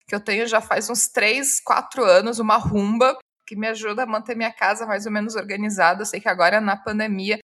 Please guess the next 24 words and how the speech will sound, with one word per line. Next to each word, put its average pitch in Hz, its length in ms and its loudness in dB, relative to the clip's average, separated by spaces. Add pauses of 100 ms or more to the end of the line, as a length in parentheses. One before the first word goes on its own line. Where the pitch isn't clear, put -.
(240)
esses 202 240 -4
robozinhos 226 640 -4
aspiradores 214 840 0
viraram 202 380 0
moda, 202 480 0
né? 190 140 -2
Mas 190 240 -2
a 185 40 -4
Berenice 196 480 -8
eu 233 60 -6
já 208 100 -2
tenho 202 240 -10
aqui 208 220 -10
há 202 60 -2
muito 208 420 -2
antes 220 440 2
disso 196 200 -6
ser - 180 -4
moda. 202 520 4 (340)
Então, 226 380 -4
só 220 400 2
pra 240 180 0
deixar 214 500 4
esse 226 460 -2